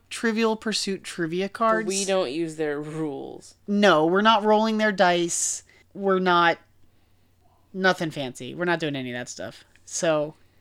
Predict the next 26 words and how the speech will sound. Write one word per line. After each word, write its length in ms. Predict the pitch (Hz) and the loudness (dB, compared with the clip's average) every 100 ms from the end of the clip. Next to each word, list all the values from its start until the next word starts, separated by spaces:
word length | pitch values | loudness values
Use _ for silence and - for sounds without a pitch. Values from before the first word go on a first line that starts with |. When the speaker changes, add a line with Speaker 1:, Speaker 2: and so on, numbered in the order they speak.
| _ _ - | _ _ -6
Speaker 1:
you'll 120 | 202 | -4
just 80 | 196 | -2
have 100 | 185 | -4
to 80 | |
bear 180 | 175 165 | 0 0
with 160 | 170 170 | 0 -4
us, 140 | 143 | -12
I 60 | 135 | -14
guess. 400 | 139 - - - _ _ _ _ _ | -14 -16 -18 -20 _ _ _ _ _
Speaker 2:
If 80 | 185 | -6
you 80 | |
don't 160 | 190 196 | -4 -2
like 220 | 190 185 | -2 -2
it, 220 | 185 185 - _ _ _ _ - _ - | -4 -10 -14 _ _ _ _ -20 _ -12
Speaker 1:
Sorry. 400 | - 147 151 117 | -4 -2 -2 -4
Speaker 2:
sorry. 340 | 143 147 110 | -10 -12 -10
Speaker 1:
That's 160 | - 165 | -10 -4
how 140 | 170 | -2
we 120 | 160 160 | -2 -2
do 160 | 170 | -2
it 80 | 170 | -2
over 160 | 147 143 | -4 -2
here, 220 | 175 185 | 0 0
Speaker 2:
<laughs> 20 | |
Speaker 1:
guys. 760 | 160 143 147 143 143 143 - - - - - - _ - | 2 0 2 0 -2 -4 -10 -14 -20 -20 -20 -20 _ 0
Uh, 480 | 202 190 190 175 | 2 4 2 -2